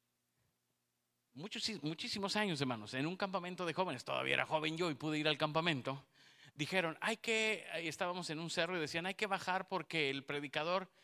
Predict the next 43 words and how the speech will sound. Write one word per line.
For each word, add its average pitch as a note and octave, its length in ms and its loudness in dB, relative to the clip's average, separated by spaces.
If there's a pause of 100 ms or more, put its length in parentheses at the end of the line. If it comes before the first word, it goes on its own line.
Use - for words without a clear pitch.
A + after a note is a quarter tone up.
(100)
viene F3 260 0
en F3 100 -4
un F3+ 120 -4
bochito, E3+ 420 -2
pero D3+ 140 -4
el D3 80 -6
bochito D3+ 360 -4
ya D#3 180 0
no D#3 120 -2
subió". D#3+ 480 2 (240)
¿A - 60 -6
quién C3+ 260 -6
se D#3 140 -4
le E3+ 80 0
ocurre F3 480 2 (240)
tratar D3 320 0
de D#3+ 80 -2
subir D#3+ 260 -4
el D#3+ 100 0
cerro D#3+ 260 -2
en D3+ 100 -4
un D#3+ 100 -4
bochito? E3 340 -2
Pero A#2 200 -6
bueno, A#2 180 -8
ese A2 140 -10
es A2 80 -8
otro A#2 200 -6
asunto. C3 400 -8 (380)
Entonces, E3 400 -2
vayan A3 380 -2
por G3 160 0
él. G#3+ 280 0 (560)
¿Quiénes? G#3 380 0
Necesitamos E3 580 0
cuatro, G3+ 560 4 (300)
eh, C3 120 0
jóvenes, G3+ 600 2
este, A#2+ 800 2 (520)
fuertes, G#3+ 420 2
guapos G3+ 480 2
y E3+ 80 0
valientes. D#3+ 640 2